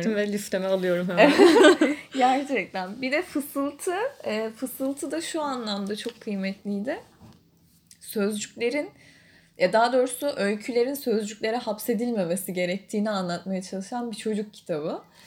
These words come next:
Speaker 2: Ya bu kadar zor bir meseleyi bir de çocuk edebiyatıyla anlatmaya uğraşmak ve de anlatabilmek gerçek bir yetenek. Ve yani, e, kitabın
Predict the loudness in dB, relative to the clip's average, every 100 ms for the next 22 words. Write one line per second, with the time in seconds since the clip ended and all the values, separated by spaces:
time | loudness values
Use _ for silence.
0 | -20 _ _ 2 4 4 4 2 4 2
1 | 2 2 2 0 -2 -2 -2 -4 -2 -4
2 | -2 -2 0 -2 0 0 -2 -4 -6 -6
3 | -6 -4 -4 -6 -6 -8 -6 -6 -4 -2
4 | -2 -2 -6 -6 -8 -6 0 2 2 0
5 | -2 -2 2 2 2 -2 -4 -6 -10 -20
6 | -20 -20 _ 0 0 -2 -4 -4 -6 -4
7 | -4 -4 -6 -16 _ _ _ _ _ -2
8 | -2 0 2 2 0 -4 -6 -20 _ _
9 | _ -4 -2 -2 -2 -4 -8 -12 _ _
10 | _ -20 2 2 2 -4